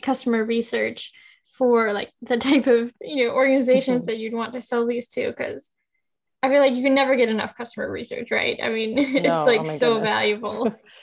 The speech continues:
Speaker 2: Yes. And ours is so interesting because it's, um, customer research, like, on a, um, individual consumer basis, right? Like you and I who buy t-shirts, but then it's also on a
Speaker 1: Mm-hmm.
Speaker 2: business level, since we're trying to
Speaker 1: Mm-hmm.
Speaker 2: really go after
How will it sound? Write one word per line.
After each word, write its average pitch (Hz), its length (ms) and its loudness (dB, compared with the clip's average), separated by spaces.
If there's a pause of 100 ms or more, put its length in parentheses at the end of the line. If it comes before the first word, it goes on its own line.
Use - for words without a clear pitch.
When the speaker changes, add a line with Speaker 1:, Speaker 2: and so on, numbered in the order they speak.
(340)
Speaker 2:
Yes. 160 460 -4
And 180 160 -2
ours 190 240 2
is 208 180 0
so 180 160 0
interesting 180 680 -6 (520)
because 190 280 0
it's, - 420 -2
um, 151 540 -4 (240)
customer 233 460 0
research, 185 440 -4
like, 165 180 -2
on 165 140 -4
a, 151 300 -6 (100)
um, - 400 -10
individual 185 500 0
consumer 175 480 -8
basis, 160 440 -6
right? 156 220 0
Like 151 180 -6
you 165 140 -4
and 156 80 -6
I 151 280 -6
who 160 100 -8
buy 147 180 -2
t-shirts, 147 420 -10
but 139 100 -20
then 156 100 -8
it's 147 100 -12
also 269 220 2
on 247 100 4
a - 20 4
Speaker 1:
Mm-hmm. 240 220 -2
Speaker 2:
business 165 420 -8
level, 147 380 -6
since 151 200 -14
we're 156 100 -6
trying 247 260 2
to 226 40 -2
Speaker 1:
Mm-hmm. 254 140 0
Speaker 2:
really 269 180 -4
go - 60 -12
after - 220 -10